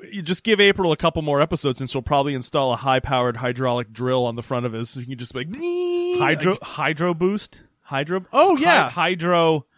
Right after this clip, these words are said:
Speaker 2: hydro
Speaker 1: Deep sea drill.
Speaker 2: excava-, ex-, uh,
Speaker 1: Deep sea boost.
Speaker 2: it's not whatever.
Speaker 1: Deep boost.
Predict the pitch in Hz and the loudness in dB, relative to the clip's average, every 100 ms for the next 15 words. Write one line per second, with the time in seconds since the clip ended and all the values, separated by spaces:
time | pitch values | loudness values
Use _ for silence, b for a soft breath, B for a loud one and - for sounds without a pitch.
0 | _ _ - - 165 175 143 156 143 135 | _ _ -14 -4 -2 -2 2 4 6 4
1 | 135 131 123 _ _ - 127 - 127 117 | 2 0 -4 _ _ -6 -6 -4 -4 -2
2 | 117 120 127 107 104 - 107 113 - - | -2 0 -2 -4 -8 -12 -12 -12 -14 -18
3 | 104 95 87 120 131 - - 131 127 143 | -16 -16 -18 -4 -2 -2 -4 -4 0 0
4 | 160 - - _ - 90 87 85 85 127 | -2 -6 -20 _ -18 -16 -16 -14 -6 -4
5 | 131 - - 123 127 127 - | -6 -10 -6 0 0 -2 -8